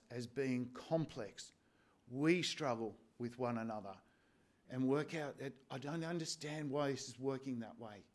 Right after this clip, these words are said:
And it's beautiful.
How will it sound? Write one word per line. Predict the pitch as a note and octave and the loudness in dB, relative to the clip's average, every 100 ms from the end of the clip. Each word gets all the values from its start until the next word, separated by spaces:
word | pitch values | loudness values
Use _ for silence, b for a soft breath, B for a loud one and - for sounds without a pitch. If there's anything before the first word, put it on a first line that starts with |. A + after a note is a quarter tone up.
| _ _ _ _ _ _ _ _ _ _ _ _ _ _ - | _ _ _ _ _ _ _ _ _ _ _ _ _ _ -4
And | B2+ | 0
it's | B2 - | 0 -2
beautiful. | - C3 D#3 D3 D3 G#2 | -4 4 6 6 4 -8